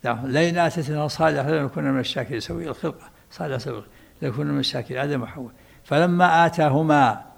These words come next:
الضمير يعود إلى من؟ آدم وحواء. فلما، فلما آتاهما صالحا، جعلا له شركاء فيما آتاهما.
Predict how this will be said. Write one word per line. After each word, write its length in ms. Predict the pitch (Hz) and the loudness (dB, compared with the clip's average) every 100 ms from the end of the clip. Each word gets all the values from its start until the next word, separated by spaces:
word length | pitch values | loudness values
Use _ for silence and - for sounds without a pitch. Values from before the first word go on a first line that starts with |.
| - - | -20 -6
الضمير 260 | 139 135 160 | -2 0 2
يعود 200 | 156 147 | 2 2
إلى 140 | 139 | 2
من؟ 220 | 135 131 127 - _ _ _ - _ - - | 2 2 -2 -16 _ _ _ -20 _ -20 -6
آدم 300 | 165 156 151 | 0 2 2
وحواء. 340 | 131 135 127 110 - - _ _ _ | 0 -2 -8 -12 -18 -20 _ _ _
فلما، 440 | 139 147 139 135 135 - | -4 -2 -2 -6 -8 -12
فلما 440 | - 143 139 139 | -4 -2 0 -2
آتاهما 320 | 120 160 123 117 | -4 -6 -6 -6
صالحا، 220 | - 147 - - - | -10 -16 -18 -20 2
جعلا 500 | 196 190 185 175 165 | 8 10 10 10 8
له 220 | 151 147 | 6 2
شركاء 520 | - 156 143 170 147 | 0 -2 -2 -2 -4
فيما 360 | 131 139 139 123 | -2 -4 -2 -4
آتاهما. 440 | 117 117 131 110 | -4 -6 -6 -10